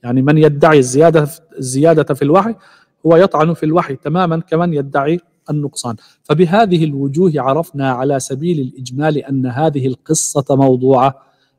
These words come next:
أكثر ما في الباب أن جمعاً من المفسرين ذكروها لكنهم ما بلغوا حد التواتر، وخبر الواحد لا يعارض الدلائل النقلية والعقلية المتواترة. يقول الإمام: "وثالثها"،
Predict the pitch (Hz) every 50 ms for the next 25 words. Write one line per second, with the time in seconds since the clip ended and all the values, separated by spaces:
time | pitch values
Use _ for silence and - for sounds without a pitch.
0 | _ _ _ - 185 180 - - - 151 147 139 143 156 160 139 - 139 131 127
1 | 135 156 165 156 143 143 - 160 165 160 143 - - 196 214 196 147 160 196 185
2 | 160 160 170 175 165 160 160 - 202 180 - - - 156 151 180 208 208 202 196
3 | 180 180 170 - 156 147 147 147 143 135 147 147 151 - _ _ _ _ _ _
4 | _ _ - 147 156 160 143 - - 175 170 156 151 139 151 143 135 135 139 143
5 | 139 127 151 165 165 147 131 135 135 123 - - 156 147 139 147 139 - _ -
6 | 135 135 139 135 127 - - 135 131 - _ _ _ _ _ _ _ _ _ _
7 | - 131 131 - 185 185 180 170 160 147 139 135 131 147 165 170 160 - 202 196
8 | 175 - _ _ _ _ _ - 131 143 160 165 160 151 135 131 123 147 165 160
9 | 147 147 135 131 135 127 127 - 131 131 143 151 151 139 139 131 131 131 127 127
10 | 131 127 - _ 123 135 151 165 156 147 135 - 131 131 139 139 127 113 127 -
11 | _ 123 127 139 143 139 127 - 139 131 127 131 135 - 135 127 131 131 127 -
12 | - 127 123 120 - _ _ _ _ _ _ _ _ _ _ _ 151 147 - -
13 | 247 233 196 165 - 160 160 180 190 180 143 139 135 - 160 160 156 165 180 -
14 | 156 139 139 160 180 220 247